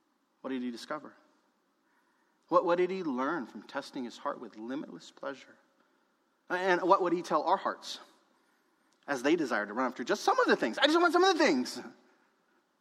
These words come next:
That he enjoyed. What would he tell our hearts?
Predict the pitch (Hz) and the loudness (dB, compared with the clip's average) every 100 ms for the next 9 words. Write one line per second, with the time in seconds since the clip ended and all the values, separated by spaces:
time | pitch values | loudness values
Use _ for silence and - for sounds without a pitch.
0 | _ _ _ _ _ - 123 123 90 - | _ _ _ _ _ -8 -6 -6 -10 -14
1 | - _ _ _ _ _ _ _ _ _ | -20 _ _ _ _ _ _ _ _ _
2 | _ _ _ 175 190 175 165 151 170 151 | _ _ _ 0 0 0 0 0 -4 -10
3 | - - | -16 -20